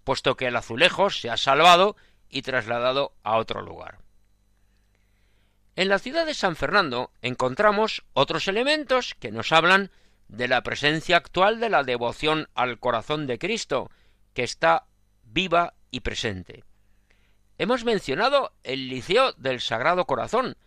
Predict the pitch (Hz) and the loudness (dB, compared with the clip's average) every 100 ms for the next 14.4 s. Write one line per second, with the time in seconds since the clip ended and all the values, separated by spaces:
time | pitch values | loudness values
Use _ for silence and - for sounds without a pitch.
0 | _ _ _ _ _ - 127 208 - 254 | _ _ _ _ _ -2 0 0 0 2
1 | 277 - - 117 113 - 170 214 - 151 | 0 0 -8 -6 -6 0 0 0 -4 -4
2 | 120 120 156 151 127 120 110 - 202 - | -4 -4 -2 -2 -4 -4 -4 -2 -2 0
3 | 240 - - - _ _ _ - 160 175 | -2 -2 -12 -20 _ _ _ 0 2 2
4 | - - 196 233 180 156 208 - 196 - | -2 -4 0 0 0 -2 -4 -2 -4 -4
5 | 110 123 226 202 127 - _ _ _ - | -2 2 2 2 -4 -8 _ _ _ -6
6 | 120 120 180 226 202 123 110 269 262 143 | -4 -2 -2 0 -2 -2 -2 -2 -2 -4
7 | - 113 110 - 151 160 196 190 156 147 | -4 -8 -10 -10 -6 -4 -4 -4 -6 -8
8 | - _ _ _ _ _ _ - 151 160 | -10 _ _ _ _ _ _ -4 -2 -2
9 | 170 - 285 247 233 208 - 156 208 - | -4 -2 -2 -2 -2 -2 -2 -2 -2 -2
10 | - 117 120 180 214 - 156 - 156 175 | -6 -6 -2 -2 0 -2 -4 0 0 0
11 | - 147 127 120 120 196 247 160 117 117 | -2 -6 -6 -6 -2 -2 -2 -6 -6 -10
12 | 104 185 170 123 139 123 139 - - 120 | -8 -8 -6 -6 -6 -4 -4 -4 -4 -6
13 | - _ _ _ _ - 165 135 117 123 | -8 _ _ _ _ -8 -4 -4 -4 -2
14 | 147 - 131 131 | -2 -2 -4 -4